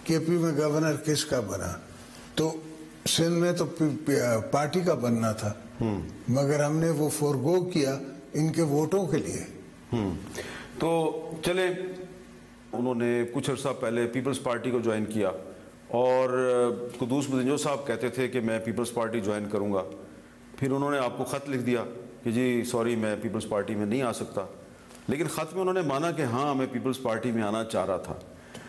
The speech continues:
Speaker 2: तो ये फिर बाद में बीएपी वाले जो हैं, उन्होंने नून लीग की तरफ जाना शुरू कर दिया, तो यहाँ क्या प्रॉब्लम हुआ?
Speaker 1: कोई प्रॉब्लम नहीं है, कुछ दोस्तों की मजबूरियाँ हैं, बलूचिस्तान में मजबूरियाँ हैं, आपको पता है,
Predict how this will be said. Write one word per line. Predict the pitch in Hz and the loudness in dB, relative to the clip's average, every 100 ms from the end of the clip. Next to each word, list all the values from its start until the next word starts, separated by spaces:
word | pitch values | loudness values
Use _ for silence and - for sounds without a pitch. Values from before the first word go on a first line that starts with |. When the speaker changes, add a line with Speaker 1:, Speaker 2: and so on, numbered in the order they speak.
| - - - | -16 -12 -2
Speaker 2:
तो | 190 | 0
ये | 170 254 | 2 2
फिर | 254 226 - - 127 123 | 2 0 -2 -4 -4 0
बाद | 117 143 208 | 2 4 4
में | 240 220 | 2 2
बीएपी | 151 190 196 | 4 2 2
वाले | 196 190 185 | 2 2 2
जो | 170 | 2
हैं, | 165 | 2
उन्होंने | 160 156 151 143 120 | 2 2 2 2 2
नून | 107 110 131 156 | 2 2 2 2
लीग | 175 | 0
की | 180 | 0
तरफ | 175 170 | 2 2
जाना | 143 143 | 2 0
शुरू | 139 143 | 0 0
कर | 131 117 | 2 2
दिया, | 113 143 | 2 2
तो | 143 | 2
यहाँ | 131 185 | 2 2
क्या | 214 175 | 2 0
प्रॉब्लम | 117 107 98 87 | 0 -2 0 -2
हुआ? | 80 78 - - - - - - - | -2 -6 -8 -12 -12 -12 -10 -8 2
Speaker 1:
कोई | 208 | 2
प्रॉब्लम | 208 208 196 190 | 4 2 2 2
नहीं | 180 170 175 | 4 4 4
है, | 175 170 165 165 - - - - | 4 4 4 2 -6 -12 -12 0
कुछ | 170 | 2
दोस्तों | 156 156 156 - 180 | 4 4 2 2 0
की | 151 165 | 0 0
मजबूरियाँ | 135 123 110 110 120 135 123 | 2 0 2 2 2 2 2
हैं, | 110 - - - - - - - - 117 | 0 -6 -10 -16 -20 -20 -20 -20 -4 0
बलूचिस्तान | 139 151 143 - 160 | 2 2 2 2 2
में | 165 160 | 2 2
मजबूरियाँ | 147 139 113 123 127 135 131 | 2 2 2 2 2 2 2
हैं, | 131 | 2
आपको | 123 123 - | 2 0 -2
पता | 123 110 104 95 | -2 0 0 0
है, | - | 0